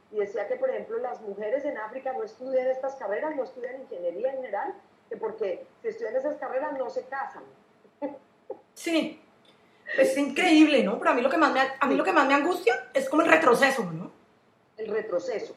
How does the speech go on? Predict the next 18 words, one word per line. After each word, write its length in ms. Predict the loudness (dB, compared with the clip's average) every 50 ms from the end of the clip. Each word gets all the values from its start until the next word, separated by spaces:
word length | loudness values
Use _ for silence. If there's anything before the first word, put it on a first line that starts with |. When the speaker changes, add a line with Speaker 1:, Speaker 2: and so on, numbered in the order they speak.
| 0 4
Speaker 2:
Eso 220 | 6 6 6 6
es 40 | 4
lo 60 | 0
que 100 | 2 2
más 140 | 4 4 4
me 60 | 4
angustia. 380 | 4 4 2 0 0 -2 -2 -4
Speaker 1:
El 60 | -4
retroceso, 540 | -8 -8 -6 -8 -8 -8 -8 -10 -10 -12 -14 _ _ _ _ _
de 100 | -6 -4
verdad 260 | -4 -4 -4 -6 -8
que 120 | -6 -6 -6
sí. 220 | -6 -6 -8 -8 -10 -14 -10
Ahora, 300 | -6 -4 -2 -2 -2 -4
no 100 | -4 -4
hay 180 | -4 -4 -4 -6 -12 _ -8
cifras, 460 | -6 -4 -4 -4 -6 -8 -8 -10 -12 -16 _ _ _ _ _ -10
porque, 460 | -8 -8 -6 -6 -6 -6 -6 -8 -12